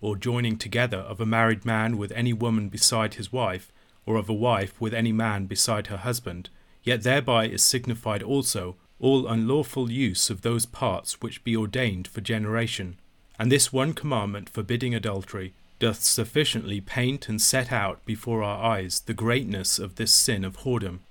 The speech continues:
and manifestly declareth how greatly it ought to be abhorred of all honest and faithful persons,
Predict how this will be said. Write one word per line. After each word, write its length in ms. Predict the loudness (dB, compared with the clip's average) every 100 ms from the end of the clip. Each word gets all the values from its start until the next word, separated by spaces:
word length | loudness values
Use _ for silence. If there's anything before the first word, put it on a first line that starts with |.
| -10
and 120 | 0 4
manifestly 640 | 4 2 0 -2 -2 -6
declareth 600 | -8 -8 -2 -2 -2 -6
how 180 | -6 -4
greatly 560 | 0 0 0 -4 -6
it 120 | -8 -6
ought 220 | -4 -4
to 80 | -6
be 160 | -4 -4
abhorred 580 | -6 -4 -2 -2 -6 -12 _ -10
of 120 | -8 -2
all 260 | 0 0
honest 480 | 0 0 0 -4 -4
and 120 | -6
faithful 480 | -4 -2 -2 -4 -6
persons, 640 | -4 -2 -2 -4 -6 -8